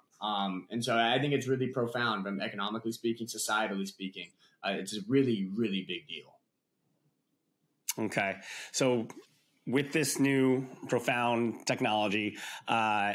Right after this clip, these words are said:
Speaker 2: and talking about A I as a whole, we gotta talk about automation. You already kinda mentioned it. A I is a critical ingredient
Speaker 1: Right.
Speaker 2: to automation, and
Speaker 1: Right.
Speaker 2: you've been bullish on automation stocks,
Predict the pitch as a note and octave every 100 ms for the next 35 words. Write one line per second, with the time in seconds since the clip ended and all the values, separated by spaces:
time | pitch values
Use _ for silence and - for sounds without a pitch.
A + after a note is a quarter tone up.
0 | - G#2 F#2+ D3 C3+ C3 A#2 A#2+ A2+ G#2
1 | G#2 G#2+ A2+ G#2 G2+ B2+ - - A#2 B2
2 | A2+ A#2 A2+ G#2+ G#2+ A2+ A2+ G#2+ G2 A#2
3 | C3+ C3+ C3 A#2 G#2 G2 G#2 G2+ G2 -
4 | - - - E3+ C#3+ C3+ C3+ C3 A#2+ A#2
5 | B2 A2+ G2 - _ - F#3+ F3 C#3+ A#2
6 | G#2+ G#2+ F#2 F2 - G#2 A2 G#2 F#2 E2+
7 | - E2+ - G2+ G2 F#2+ C3+ E3+ D3+ C#3
8 | C3 B2+ C3 B2 A#2 A#2 B2 A2 G2+ F#2+
9 | -